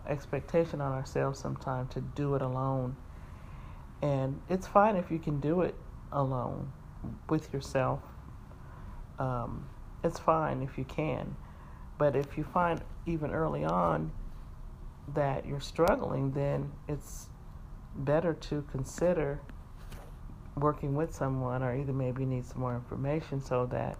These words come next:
as you're going along, perhaps these sputters and slowdowns and even sometimes stoppage, um, happens,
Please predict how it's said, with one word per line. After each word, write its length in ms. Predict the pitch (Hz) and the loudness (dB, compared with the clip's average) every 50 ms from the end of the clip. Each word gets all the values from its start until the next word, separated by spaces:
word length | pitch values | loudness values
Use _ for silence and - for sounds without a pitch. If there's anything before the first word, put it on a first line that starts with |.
| - - - - - - - - - - | -8 -10 -12 -12 -12 -12 -12 -10 -4 -2
as 180 | 139 135 135 | 0 0 0
you're 80 | 147 147 | 0 0
going 300 | 135 143 143 139 135 131 | 2 4 4 6 6 4
along, 500 | 127 131 135 139 143 139 135 135 139 139 - - - - - - - - - - - | 2 2 4 4 4 4 4 2 0 -2 -6 -10 -12 -12 -12 -12 -12 -12 -12 -12 -8
perhaps 460 | - - 135 143 139 131 127 131 - | -4 -2 0 2 2 2 0 0 -4
these 640 | - - 131 127 123 120 120 123 - - - - - - - - - - | -4 -2 0 0 0 0 0 -2 -4 -8 -10 -12 -12 -12 -12 -12 -14 -14
sputters 720 | - - - - - - 139 135 131 135 131 131 131 - | -14 -12 -12 0 4 6 6 6 6 4 2 0 -2 -2
and 240 | 127 120 117 120 131 131 - - - - - - - - - - - - - - - - - - - - - | -2 -2 -2 -4 -4 -6 -8 -10 -12 -12 -12 -12 -12 -14 -14 -14 -14 -14 -12 -12 -10 -10 -10 -10 -10 -12 -12
slowdowns 880 | - - - 143 143 143 143 139 131 131 131 127 127 127 131 135 131 | -8 -2 2 4 4 6 6 4 4 4 4 2 2 0 -2 -4 -4
and 140 | - 131 131 | -2 -2 0
even 260 | 135 139 139 143 139 | 0 0 0 -2 -2
sometimes 640 | 135 - - 139 139 - - 147 131 131 131 131 135 - - - - - - - - | -4 -4 -4 -6 -6 -4 -2 -2 0 0 0 -2 -4 -6 -8 -12 -14 -14 -12 -12 -12
stoppage, 720 | - - - - 139 143 175 208 - - 123 127 127 - - - - - - - - - - - - - - - - - - - - - | -12 -4 2 4 6 6 6 4 2 0 0 0 -2 -4 -10 -10 -12 -12 -12 -12 -12 -12 -12 -10 -10 -10 -10 -10 -12 -12 -12 -10 -6 -4
um, 380 | 135 131 123 120 113 - 135 - | -2 0 0 0 -2 -4 -4 0
happens, 760 | - 147 131 127 131 - 131 117 107 117 131 - - - | 4 4 4 4 2 0 -4 -4 -4 -6 -6 -8 -10 -12